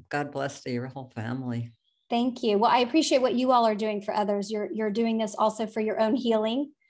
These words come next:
Speaker 2: which
Speaker 1: Yeah.
Speaker 2: I know and understand completely.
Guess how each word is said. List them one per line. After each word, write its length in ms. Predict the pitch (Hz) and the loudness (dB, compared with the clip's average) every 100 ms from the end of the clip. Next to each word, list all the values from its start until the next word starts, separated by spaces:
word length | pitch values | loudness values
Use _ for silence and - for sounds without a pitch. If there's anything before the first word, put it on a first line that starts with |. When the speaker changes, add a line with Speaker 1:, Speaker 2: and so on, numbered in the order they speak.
| _ | _
Speaker 2:
which 160 | 233 233 | -4 2
Speaker 1:
Yeah. 80 | 214 | 2
Speaker 2:
I 80 | |
know 420 | 220 214 214 247 277 | 4 4 4 2 0
and 160 | 220 | -2
understand 560 | 214 214 214 226 208 202 | -2 -4 -4 -4 -2 -2
completely. 720 | 208 202 202 - 220 262 | -4 -2 -2 0 0 0